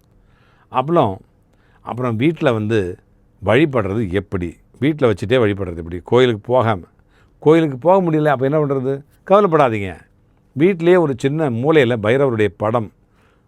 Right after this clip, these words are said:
வச்சுட்டு, அந்த படம் வச்சிருக்கிற இடத்துக்கு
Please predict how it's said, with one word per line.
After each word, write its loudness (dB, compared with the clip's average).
வச்சுட்டு, 0
அந்த -4
படம் 0
வச்சிருக்கிற 0
இடத்துக்கு 0